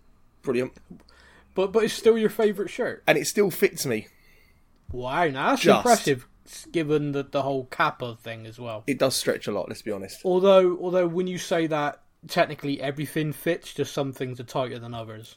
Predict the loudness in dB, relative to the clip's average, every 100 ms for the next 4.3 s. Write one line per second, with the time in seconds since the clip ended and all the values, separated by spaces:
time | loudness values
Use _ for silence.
0 | -6 0 -2 -2 -8 -10 _ _ _ -20
1 | -6 6 6 6 0 -10 -18 -18 -16 -20
2 | -8 2 6 6 4 -2 -2 -2 0 -2
3 | 0 -4 -2 -4 -4 -6 -10 -12 -10 -4
4 | 2 2